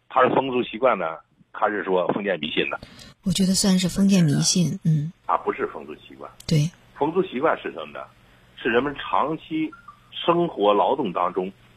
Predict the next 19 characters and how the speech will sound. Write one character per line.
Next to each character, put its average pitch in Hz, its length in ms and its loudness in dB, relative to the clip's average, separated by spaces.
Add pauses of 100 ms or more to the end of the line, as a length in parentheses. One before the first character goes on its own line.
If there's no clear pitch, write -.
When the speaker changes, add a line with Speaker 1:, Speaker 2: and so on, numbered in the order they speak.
(180)
Speaker 1:
所 95 240 -2
形 117 300 -4
成 117 180 -4
的 117 100 2
一 98 80 -4
些 80 160 -6
共 - 280 -2
有 - 140 -6
的 127 80 -6
一 135 60 -8
些 147 120 -12
认 233 300 0
识， - 200 -12 (520)
这 104 80 0
叫 92 140 4
风 85 160 0
俗 80 100 -2
习 71 160 -14
惯。 71 180 -2